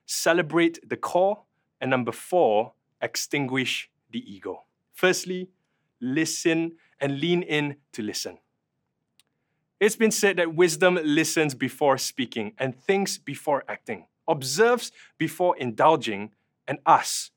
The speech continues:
when in doubt. So what is the posture of your heart in conflict? Is it to want something from someone or for someone? In verse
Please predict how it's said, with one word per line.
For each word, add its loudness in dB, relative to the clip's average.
when 0
in -2
doubt. -2
So 0
what 4
is 0
the 2
posture -2
of -6
your -2
heart -2
in -12
conflict? -12
Is -6
it -2
to -10
want -4
something -6
from -10
someone -8
or -4
for -6
someone? -14
In -6
verse 0